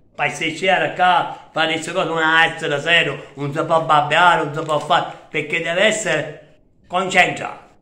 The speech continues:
no? Astratto, concentrato. Allora, e, e vi insegno un trucco, uno a, co-, compra panna di certe volte per montarla.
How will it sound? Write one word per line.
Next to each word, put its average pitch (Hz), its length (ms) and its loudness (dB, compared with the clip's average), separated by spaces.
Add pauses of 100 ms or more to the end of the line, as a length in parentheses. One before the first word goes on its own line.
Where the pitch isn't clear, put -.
(200)
no? 151 240 2
Astratto, 196 840 4
concentrato. - 840 -2 (880)
Allora, 185 360 2 (180)
e, 190 240 0
e 196 120 4
vi 226 160 0
insegno 220 360 0
un 185 120 -2
trucco, 156 360 -2
uno 196 520 -2
a, 151 400 -2 (400)
co-, - 560 -2
compra 202 460 0
panna 175 440 4
di 156 320 -2
certe 156 300 -4
volte 156 320 -2
per 143 160 0
montarla. 139 720 -6